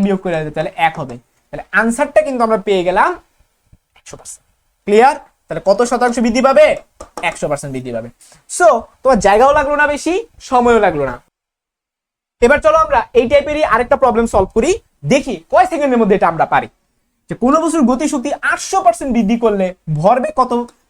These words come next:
পার্সেন্ট বৃদ্ধি পাবে। তার মানে এটা ভরবেগেরটা, ভরবেগ বললে আমরা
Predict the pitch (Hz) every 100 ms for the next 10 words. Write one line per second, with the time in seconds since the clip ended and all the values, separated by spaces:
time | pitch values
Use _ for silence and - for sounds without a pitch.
0 | - - 269 359 - - 165 156 127 123
1 | _ _ _ - 214 370 370 370 349 196
2 | 196 202 143 _ 170 277 311 277 - 156
3 | 143 - 175 214 240 220 180 208 226 277
4 | 359 233